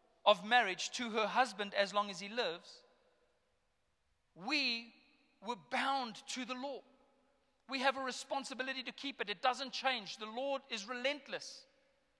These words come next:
But, he says, if the husband dies, the wife is released from that law. If the husband dies, there's a release that comes from the law. You're no longer held to it.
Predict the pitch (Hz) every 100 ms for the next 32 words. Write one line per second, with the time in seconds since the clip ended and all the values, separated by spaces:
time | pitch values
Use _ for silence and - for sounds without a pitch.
0 | _ _ _ _ _ 156 311 302 - 233
1 | - 180 156 196 - - _ _ - -
2 | 240 - 240 - 302 294 - 294 214 156
3 | 285 208 175 208 - - - - _ _
4 | - 226 226 254 277 269 196 214 226 214
5 | 233 285 - - - - 214 185 170 160
6 | 151 123 _ _ _ _ _ _ _ _
7 | _ _ _ _ _ _ _ _ _ _
8 | 247 - 233 240 285 240 254 254 240 214
9 | - - - 220 208 233 214 208 226 294
10 | 262 - 240 - - 240 190 190 - -
11 | - 254 226 247 214 202 240 254 269 262
12 | 254 233 208 - 277 262 254 - - 302
13 | 262 185 -